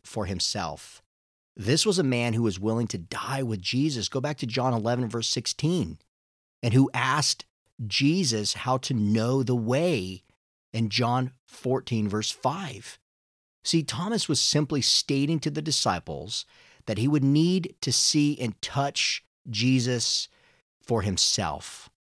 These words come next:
That's what he needed. And so I ask you, my friend, when it came to your conversion story, when you look back at your testimony of how you came to Christ,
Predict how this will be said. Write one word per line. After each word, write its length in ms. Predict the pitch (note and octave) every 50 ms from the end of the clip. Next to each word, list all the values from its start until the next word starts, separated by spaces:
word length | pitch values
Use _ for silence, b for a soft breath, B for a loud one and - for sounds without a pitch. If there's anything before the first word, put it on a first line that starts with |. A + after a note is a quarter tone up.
| _ _ _ _ -
That's 280 | A2 A2+ D3 - -
what 180 | - D#3 A#2 G#2
he 200 | - C3 C3 A#2+
needed. 440 | A2+ G2+ F2 D#2+ - - - - _ _ _ _ _ _ _ _ -
And 160 | - G#2 G#2 -
so 180 | - C3 A#2
I 140 | A2+ A2+ A2+
ask 360 | A2 A2 B2 C#3+ C#3 - -
you, 60 | A2+ F#2+
my 120 | F#2 F2
friend, 580 | - - - F2+ F2 E2+ E2+ E2+ F2 F2 F2 F2+ _ _ _ _ _ _ _ _ _ _ _ _
when 140 | - - A2+
it 100 | B2+ B2+
came 200 | - D3+ E3 E3
to 60 | C3+
your 240 | G#2+ G2 G#2 A2+ B2
conversion 560 | - - G2+ F#2 D#2 E2+ E2 D2+ C#2+ D#2 -
story, 640 | - - - - E2+ E2 E2 D#2 - E2 - - _ _ _
when 160 | - F2+ F#2 F#2+
you 100 | G2+ G#2
look 300 | A2+ B2 C3 B2 - -
back 340 | A2 G#2 G#2 G#2 - -
at 100 | G2 - _ -
your 240 | G2 F#2+ G2 G#2
testimony 760 | G2+ - - - A2 G2 - - - E2 E2 D#2 D#2+ - F2
of 60 | E2+
how 120 | - - F#2+
you 180 | F#2 F#2 G#2
came 240 | G2 - - F#2+ F2
to 60 | E2+
Christ, 580 | - - - - - D2 - - - - - -